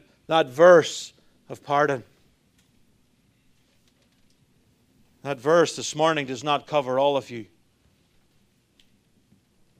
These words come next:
because there are some sitting here this morning who have no time for God at all.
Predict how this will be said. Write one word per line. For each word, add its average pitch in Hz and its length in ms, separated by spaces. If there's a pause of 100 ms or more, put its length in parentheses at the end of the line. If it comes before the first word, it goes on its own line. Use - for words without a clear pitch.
(380)
because 135 300
there 143 160
are 135 60
some 170 320
sitting 165 320
here 165 180
this 143 240
morning 156 460
who 135 180
have 131 320
no 143 220
time 143 400
for 131 120
God 127 320
at 123 80
all. 120 380